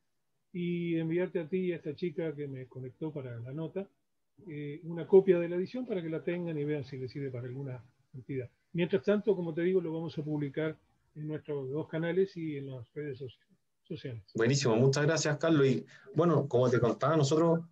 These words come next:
Speaker 2: vamos justo a viajar la próxima semana al sur, así que vamos a andar por allá cualquier cosa. <laughs>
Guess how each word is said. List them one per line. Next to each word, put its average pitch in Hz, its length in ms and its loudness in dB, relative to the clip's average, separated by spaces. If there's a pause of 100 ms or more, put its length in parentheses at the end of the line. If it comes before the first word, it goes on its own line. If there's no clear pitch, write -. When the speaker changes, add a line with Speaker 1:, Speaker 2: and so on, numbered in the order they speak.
Speaker 2:
vamos 139 340 4
justo 156 280 2
a 160 40 8
viajar 147 360 4 (260)
la 120 180 2
próxima 135 360 4
semana 131 600 2
al 117 140 -8
sur, 151 280 2
así - 220 0
que 131 60 6
vamos 123 160 4
a - 40 2
andar 120 200 0
por 127 140 2
allá 123 160 4
cualquier 120 340 2
cosa. - 340 -6 (100)
<laughs> 120 480 -4